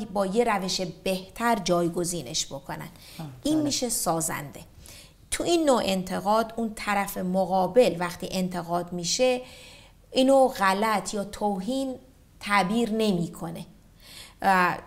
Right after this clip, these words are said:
Speaker 1: هدفش مورد توجه و احترام واقع می‌شه.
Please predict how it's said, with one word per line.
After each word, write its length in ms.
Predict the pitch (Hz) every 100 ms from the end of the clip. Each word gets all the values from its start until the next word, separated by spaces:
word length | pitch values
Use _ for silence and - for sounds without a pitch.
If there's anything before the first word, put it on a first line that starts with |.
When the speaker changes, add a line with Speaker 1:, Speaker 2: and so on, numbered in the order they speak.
| 180
Speaker 1:
هدفش 1080 | - - 202 214 247 254 262 269 262 - -
مورد 400 | 202 196 185 196
توجه 640 | - - 196 190 185 180 240
و 180 | 247 247 -
احترام 760 | 180 - - 196 196 185 175
واقع 320 | 165 151 151 127
می‌شه. 320 | 160 -